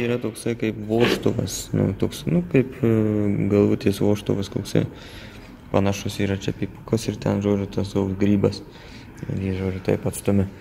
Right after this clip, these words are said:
Tai va toksai esminis išorinis skirtumas ant greičio atskirt. Bet šiaip jau, kaip matom, jisai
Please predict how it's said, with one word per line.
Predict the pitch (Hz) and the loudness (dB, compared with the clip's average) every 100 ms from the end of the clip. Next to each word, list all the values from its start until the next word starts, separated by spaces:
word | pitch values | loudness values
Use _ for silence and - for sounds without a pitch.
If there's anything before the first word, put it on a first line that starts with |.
| - - - - - - - | -20 -20 -20 -20 -20 -20 -14
Tai | - - | -10 -8
va | - | -4
toksai | - 101 - - | -4 -2 0 0
esminis | - - - 110 107 101 | 2 0 0 2 0 0
išorinis | - - 107 110 104 101 | -2 2 4 4 2 4
skirtumas | 131 135 139 135 131 - | 4 4 4 6 6 4
ant | 131 131 | 4 8
greičio | 135 139 - 135 | 10 10 8 6
atskirt. | - 160 160 - - - - - - - - - - - - | 6 6 4 2 -10 -12 -4 2 4 4 0 -6 -14 -16 -10
Bet | 104 | -6
šiaip | - 117 117 | -2 0 0
jau, | 113 | 2
kaip | 113 107 | 2 2
matom, | 107 110 110 107 | 2 4 4 2
jisai | 101 110 | 2 4